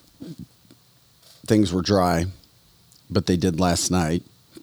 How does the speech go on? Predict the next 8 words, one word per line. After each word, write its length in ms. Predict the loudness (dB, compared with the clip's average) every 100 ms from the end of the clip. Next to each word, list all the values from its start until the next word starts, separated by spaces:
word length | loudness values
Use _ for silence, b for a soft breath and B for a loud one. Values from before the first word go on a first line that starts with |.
| _ _ _ _ _ _ _ _ _ _ -4
Then 200 | 2 4 6
Saturday 380 | 4 6 4 2
night, 300 | 2 0 0
it 180 | -4 -2
was, 260 | -4 -2
uh, 300 | -4 -4 -6 -8 -14 _ _ _ _ -20 _ _ _ _ _ _ _ _ _ -14 -8
really 420 | -2 0 2 0
wet. 260 | -2 -4